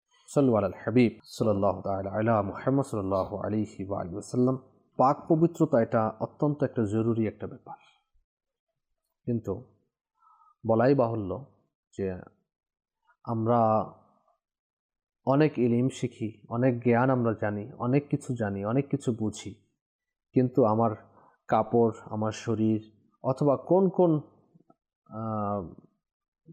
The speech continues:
কি কি কারণের দ্বারা আমার শরীর, আমার কাপড় নাপাক হবে, এই ব্যাপারগুলো আম-, আমরা, আমাদের, মানে,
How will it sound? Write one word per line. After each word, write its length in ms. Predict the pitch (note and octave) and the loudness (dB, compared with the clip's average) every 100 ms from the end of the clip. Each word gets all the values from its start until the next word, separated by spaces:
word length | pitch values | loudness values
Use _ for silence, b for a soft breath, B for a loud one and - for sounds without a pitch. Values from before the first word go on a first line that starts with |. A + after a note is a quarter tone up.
| _ _ _ _ _ _ _ _ | _ _ _ _ _ _ _ _
কি 120 | G3+ | 0
কি 160 | - G3 | 2 2
কারণের 560 | - A#2+ B2+ D3+ C#3 | 4 4 6 4 4
দ্বারা 500 | A2+ G#2+ G#2+ G#2+ - b b b - | 2 2 2 2 -2 b b b -4
আমার 200 | A#2 B2 | -2 0
শরীর, 500 | - B2+ A#2+ A#2+ A#2+ | 0 4 6 6 6
আমার 200 | A2 G#2+ | 2 -2
কাপড় 460 | - G#2+ A2+ A2+ | -2 -2 0 -2
নাপাক 360 | G2+ G#2 C#3+ C#3 | -2 0 0 0
হবে, 300 | - - A#2+ _ _ _ _ _ _ | -6 -8 -12 _ _ _ _ _ _
এই 200 | D3 D#3+ | 4 6
ব্যাপারগুলো 540 | C#3 B2 C#3 C3 B2+ A2+ | 6 4 2 4 4 4
আম-, 300 | A2 G#2+ - | 2 -2 -6
আমরা, 280 | - A2 A2 | -8 -4 -4
আমাদের, 340 | - A2 G#2+ G2+ - _ _ _ G#2+ | -4 -4 -4 -8 -12 _ _ _ -8
মানে, 260 | G#2 G2+ | -6 -6